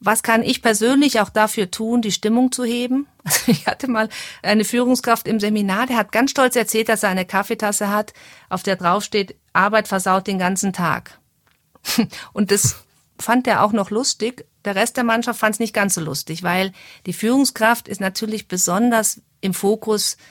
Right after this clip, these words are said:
auch für die Stimmung im Team. Und wenn die nicht gut drauf ist, ist der Rest des Teams höchstwahrscheinlich auch nicht gut drauf. Und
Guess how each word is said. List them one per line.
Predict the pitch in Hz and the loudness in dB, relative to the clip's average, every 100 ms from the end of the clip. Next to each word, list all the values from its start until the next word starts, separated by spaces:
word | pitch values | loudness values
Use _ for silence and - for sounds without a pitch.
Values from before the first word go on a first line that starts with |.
| _ | _
auch | - 185 - - - | 0 0 -2 -14 -10
für | - 208 190 | -4 -2 -2
die | 220 | -4
Stimmung | - 311 294 202 160 - | 0 4 6 4 0 -8
im | - - - 180 | -20 -8 -4 -4
Team. | - - - 156 _ _ - | -4 -6 -8 -12 _ _ -12
Und | 190 | -10
wenn | 190 | -6
die | 220 - | -6 -2
nicht | 247 | -2
gut | - 240 | -2 -2
drauf | 233 240 233 | 2 2 2
ist, | 240 - - 254 _ _ - | 0 0 -4 -8 _ _ -14
ist | 190 | -8
der | 190 | -6
Rest | 190 185 | -4 -6
des | 185 | -8
Teams | - 180 175 | -6 -6 -6
höchstwahrscheinlich | 170 165 175 165 - | -8 -8 -6 -6 -4
auch | |
nicht | 143 147 | -6 -8
gut | - - | -14 -16
drauf. | - - _ - - - - - | -16 -18 _ -20 -20 -20 -8 2
Und | 247 254 | 4 4